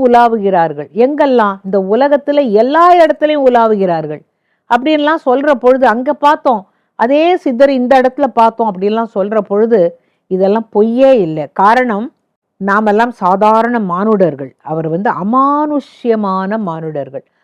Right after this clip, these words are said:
மனித பிறவியிலேயே இறைவனை உணர்ந்ததனால அவங்களோட ஒரே ஒரு குறிக்கோள் என்ன தெரியுமா? எம்மதமும் சம்மதம், இந்த சமரச சன்மார்க்க நெறி,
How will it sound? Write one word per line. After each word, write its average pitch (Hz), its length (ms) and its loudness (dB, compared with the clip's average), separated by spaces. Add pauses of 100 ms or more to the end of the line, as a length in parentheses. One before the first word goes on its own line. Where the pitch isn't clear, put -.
(160)
மனித 262 380 0 (140)
பிறவியிலேயே 214 800 0 (460)
இறைவனை 277 720 2 (200)
உணர்ந்ததனால 175 800 0 (760)
அவங்களோட 214 520 2 (240)
ஒரே 254 180 6 (140)
ஒரு 277 200 4
குறிக்கோள் 247 420 0
என்ன 208 120 -4 (100)
தெரியுமா? 180 300 -4 (680)
எம்மதமும் 240 720 -2 (120)
சம்மதம், 170 460 -4 (760)
இந்த 190 80 -2 (100)
சமரச 269 500 2 (120)
சன்மார்க்க 240 640 0
நெறி, 180 180 -2